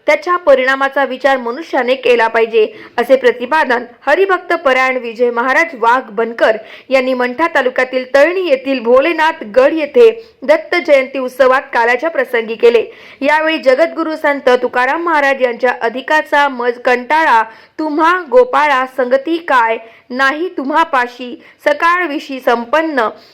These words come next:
या अभंगावर निरूपण केले. या काल्याच्या कीर्तनानंतर महाप्रसादाने उत्सवाची सांगता झाली. यावेळी भोलेनाथ गडाचे महंत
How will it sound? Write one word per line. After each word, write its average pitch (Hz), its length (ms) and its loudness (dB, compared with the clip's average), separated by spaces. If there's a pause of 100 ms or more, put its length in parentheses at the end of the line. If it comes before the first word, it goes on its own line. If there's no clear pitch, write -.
(100)
या 254 180 0
अभंगावर 269 520 0
निरूपण 247 420 -4
केले. 247 300 4 (340)
या 269 120 2
काल्याच्या 240 480 0
कीर्तनानंतर 269 880 2 (280)
महाप्रसादाने 277 840 0
उत्सवाची 269 720 -4
सांगता 269 500 0
झाली. 233 320 -2 (400)
यावेळी 240 420 0
भोलेनाथ 247 600 0
गडाचे 294 380 0
महंत 254 380 -2